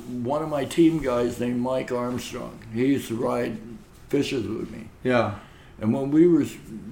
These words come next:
Speaker 1: riding the fishes, you know, w-,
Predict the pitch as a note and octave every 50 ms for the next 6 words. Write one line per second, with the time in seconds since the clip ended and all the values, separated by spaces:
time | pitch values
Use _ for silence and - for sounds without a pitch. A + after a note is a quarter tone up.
0 | - - - G#2 A2 B2+ C#3+ D#3 D3+ D3+ D3+ D3 C3+ B2+ - - D#3+ F3 E3 -
1 | - - - E3+ E3+ - - G#2+ B2+ C3 C3+ C3 C3 C3+ C#3 - - - - -
2 | - - - - - - - - - - - - - - - A2+ B2+ D3